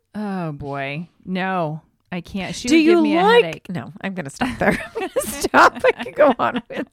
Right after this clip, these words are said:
Speaker 2: this. <laughs> Never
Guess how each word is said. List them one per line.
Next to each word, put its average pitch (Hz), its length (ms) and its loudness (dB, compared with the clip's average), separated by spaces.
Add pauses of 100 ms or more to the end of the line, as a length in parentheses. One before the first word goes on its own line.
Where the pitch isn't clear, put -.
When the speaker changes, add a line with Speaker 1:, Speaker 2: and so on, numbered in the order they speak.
Speaker 2:
this. - 580 -6
<laughs> - 1300 -20
Never 214 260 2